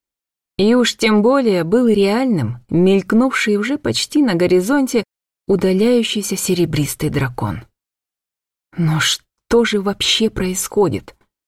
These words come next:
если, конечно, я всё же в своём уме? Я попыталась встать, ноги дрожали. Пришлось прислониться к ближайшему высокому валуну, чтобы не упасть.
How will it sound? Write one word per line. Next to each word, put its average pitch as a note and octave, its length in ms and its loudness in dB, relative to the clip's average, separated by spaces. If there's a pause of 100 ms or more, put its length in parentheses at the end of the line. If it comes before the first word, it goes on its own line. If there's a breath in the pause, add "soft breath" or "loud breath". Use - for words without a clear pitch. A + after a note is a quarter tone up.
(280)
если, D3+ 420 -2
конечно, D#3+ 500 -2
я D3 320 -2
всё - 300 -4
же C3 100 -6
в B2 60 -6
своём D#3+ 440 -2
уме? D3 320 -2 (1120)
Я G3+ 360 2
попыталась F#3 600 0
встать, - 560 -6 (260)
ноги D#3+ 320 2
дрожали. C#3 640 -4 (500)
Пришлось A#3+ 440 2
прислониться A3 680 2
к F3 80 -4
ближайшему G3 640 0
высокому F#3 520 -2
валуну, G3 420 2
чтобы B2 280 -6
не C#3 140 0
упасть. B2+ 460 -6